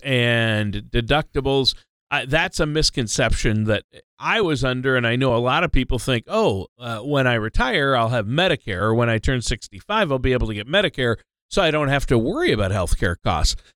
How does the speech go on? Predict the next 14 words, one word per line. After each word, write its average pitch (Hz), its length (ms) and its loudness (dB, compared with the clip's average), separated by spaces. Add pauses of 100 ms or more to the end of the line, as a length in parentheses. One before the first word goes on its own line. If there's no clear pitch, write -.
(100)
But 160 300 0
there 151 220 -2
are 202 220 0
costs - 400 0
to 101 100 -2
Medicare. 80 460 -6
There 98 160 -2
are 127 60 4
still 139 460 0
premiums 123 640 0
and 113 140 0
deductibles 101 760 -2
for 110 160 -2
most, 104 520 0